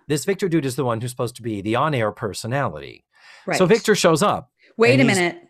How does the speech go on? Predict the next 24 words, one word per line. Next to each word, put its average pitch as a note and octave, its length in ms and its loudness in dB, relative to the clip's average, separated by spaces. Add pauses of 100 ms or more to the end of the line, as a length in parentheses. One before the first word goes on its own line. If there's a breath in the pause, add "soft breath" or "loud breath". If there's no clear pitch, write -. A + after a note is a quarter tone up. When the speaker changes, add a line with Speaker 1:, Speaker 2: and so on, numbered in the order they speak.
(140)
Speaker 2:
Hold F#3+ 360 0
on E3 200 0
a C#3 40 -4
second, - 340 -14
David. A2 220 -10
Speaker 1:
Go C3 140 0
for - 140 -8
Speaker 2:
Before F#3+ 160 0
Speaker 1:
it. G3 60 -2
Speaker 2:
you F#3 80 -6
go, - 140 -12 (280)
please, F3+ 760 -8 (100)
we G3 220 -6
have E3+ 260 -4 (120)
got G#3+ 340 -2 (160)
to D#3 100 -14
touch - 600 -14
on G3 120 -2
the - 80 -18
fact - 520 -12 (500 loud breath)
that G3 220 -2
the F#3 100 0
D A#3+ 340 2
J D#3+ 520 -2